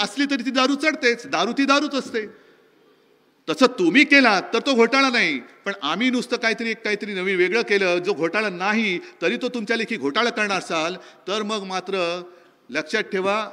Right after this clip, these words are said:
उद्याचे दिवस तुमचे वाईट आहेत. आजचे दिन यांचे येणार आहेत, पण बुरे दिन आपके आने वाले हैं, आपके बुरे दिन आने वाले हैं. कारण आता जनता ऐकणार नाही, अजिबात ऐकू शकत नाही.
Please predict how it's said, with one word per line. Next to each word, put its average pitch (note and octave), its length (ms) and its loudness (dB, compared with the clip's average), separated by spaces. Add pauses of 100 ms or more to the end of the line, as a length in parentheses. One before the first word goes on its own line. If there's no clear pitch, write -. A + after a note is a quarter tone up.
उद्याचे F3+ 360 0
दिवस F#3 260 -2
तुमचे D3+ 340 -6
वाईट A#2 300 -2
आहेत. F2+ 120 -6 (1800)
आजचे E3 340 6
दिन B3 560 6
यांचे F#3 400 6
येणार B3 220 10
आहेत, A#3+ 200 10
पण A#3 240 0
बुरे A3 280 6
दिन A#3 260 8
आपके A3+ 300 4
आने A#3 200 8
वाले G#3+ 240 8
हैं, E3+ 480 6 (800)
आपके G3+ 340 4
बुरे A#3+ 220 6
दिन A#3+ 160 4
आने A3 200 4
वाले G#3 200 2
हैं. G3+ 180 4
कारण G#3 180 -2
आता G#3+ 160 0
जनता G#3 340 -2
ऐकणार G#3+ 320 0
नाही, G#3 320 0
अजिबात G3 400 2
ऐकू G3+ 220 0
शकत G3 380 -4
नाही. C#3+ 260 -2